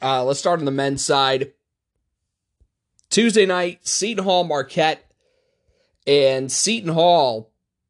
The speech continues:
they got off to a bad start. Marquette, you know, they looked really good early on. They led sixteen to five, seven minutes in. And then Seton Hall rattled off an eleven nothing run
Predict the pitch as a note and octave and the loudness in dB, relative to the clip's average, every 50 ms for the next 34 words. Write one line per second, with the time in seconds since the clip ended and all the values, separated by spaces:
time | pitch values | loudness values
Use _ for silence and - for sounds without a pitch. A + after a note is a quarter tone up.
0 | _ _ - B2+ B2+ B2 C#3 D#3+ G3+ F3+ E3+ G#3+ G#3 G#3+ G3+ G3 G#3 G#3 G#3 B3 | _ _ -18 -8 0 2 2 2 2 0 0 2 2 2 2 2 0 0 0 0
1 | A#3 A3+ F#3+ F3+ F3+ G3+ G#3 G#3+ G#3 - G3+ G3 A3 G#3 F#3 D#3+ D#3 D3 C#3 C#3 | 0 0 0 0 0 0 -2 -2 -2 -2 -2 0 2 2 0 0 -2 -4 -6 -4
2 | - F#3 F3 G3 F3 - - D#3+ D#3 D3 C3+ C3+ C3 C#3+ D#3+ F3 D#3+ D3 D3+ D3+ | -4 -2 -2 -2 -4 -6 -6 -4 -2 -2 -2 0 0 0 0 0 2 2 2 2
3 | C#3+ C#3+ - B2+ B2 B2 C#3 D#3+ E3+ F3 F3+ E3 C3+ D#3+ D#3 D#3 D#3 D3 C#3+ D3 | 2 0 -4 -10 -8 -4 -2 -2 0 0 -2 -2 2 4 6 6 6 6 4 2
4 | D3+ D3+ D#3 D3+ C3 B2+ B2 C3 C3 C3+ B2 A#2+ A#2+ B2 C3+ C#3+ C#3+ C3 - - | 2 2 2 0 0 0 -2 -4 -6 -4 -4 -6 -4 -4 -4 -4 -4 -4 -4 -4
5 | - - F3+ F#3 - - - G#3 F#3 F3+ D#3 C3+ - _ - E3 E3 F3 E3 C3+ | -4 -2 -4 -4 -6 -6 -6 -6 -4 -2 -2 -4 -4 _ -4 -4 -4 -4 -6 -6
6 | B2+ - - - E3+ E3 D#3 D3 D3+ D3+ D#3 D3 C#3+ C3+ - E3 F3+ F3+ D#3+ B2+ | -2 -2 0 2 2 0 0 -2 -4 -4 -2 -2 -2 -4 0 0 2 2 2 0
7 | B2 B2 - _ _ _ _ _ _ _ _ _ _ _ _ _ _ _ _ _ | -4 -8 -10 _ _ _ _ _ _ _ _ _ _ _ _ _ _ _ _ _
8 | _ _ _ _ _ _ _ _ _ C3+ D3+ F3 F#3 F#3+ F3+ - A#3 A#3+ A#3 A3+ | _ _ _ _ _ _ _ _ _ -2 2 2 2 0 0 0 0 2 2 4
9 | G#3 A#3+ A#3 G3+ G#3 A3 G#3+ A3+ A3 G#3 G3+ G#3+ B3 - - G3 F3+ D#3+ E3 E3 | 4 4 4 4 4 2 2 2 2 2 2 2 2 0 -2 0 0 0 0 0
10 | F3+ F#3 G3+ F#3+ G#3 G3 F#3+ F#3 G3 G3 G#3 G3 F#3+ F#3 F#3+ G3 A3+ A#3+ G#3+ D#3 | 0 0 2 0 0 0 0 -2 -2 0 -2 -2 0 2 2 2 4 2 0 -2
11 | C3 B2 - | -6 -10 -12